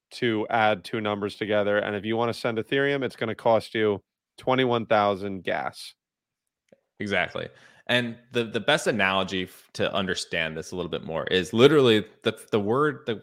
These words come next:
Speaker 2: reason it's called gas is not a mistake, okay? Think about gas for filling up your car, right? In order to drive your car from point A to B,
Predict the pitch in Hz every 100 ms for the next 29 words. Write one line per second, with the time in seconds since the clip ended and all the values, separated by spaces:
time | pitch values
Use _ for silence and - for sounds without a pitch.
0 | - 110 131 147 107 - 101 98 - 78
1 | 57 - 92 90 90 95 92 90 - -
2 | - - - 85 - - _ _ _ _
3 | _ - 110 127 139 107 107 - _ -
4 | 80 - - - - - 87 85 76 131
5 | 127 180 175 - - 87 101 - - -
6 | 98 101 113 135 104 90 82 98 107 -
7 | 80 90 - 104 98 - 92 82 92 95
8 | 90 80 92